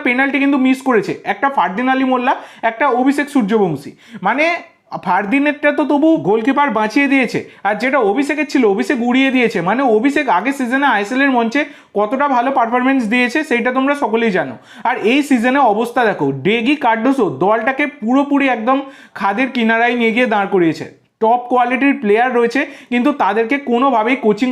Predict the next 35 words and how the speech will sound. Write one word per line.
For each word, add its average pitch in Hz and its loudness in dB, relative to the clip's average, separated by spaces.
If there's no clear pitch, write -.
করাতে 208 0
পারছেন 165 -2
না। 113 -12
এত 202 -8
বড় 233 2
টিমকে 240 0
ম্যানেজ 220 -2
করার 226 2
মতো 226 0
কোনো 220 2
রকম 220 0
ক্ষমতা 202 0
কিন্তু 220 0
ডেগি 190 0
কার্ডোসোর 185 -2
দেখা 165 0
যাচ্ছে 147 -4
না। 107 -12
এই 262 0
টিমটা 247 0
আবার 262 2
ডুরান্ড 233 0
কাপে 226 0
অংশ 190 -2
নেবে, 135 -2
সেটাই 208 0
হচ্ছে 247 -4
সবথেকে 233 0
বড় 214 2
ভাবার 208 0
বিষয়। 226 0
সাতাশ 226 -2
তারিখে 240 -2
প্রথম 226 0
ম্যাচ 214 0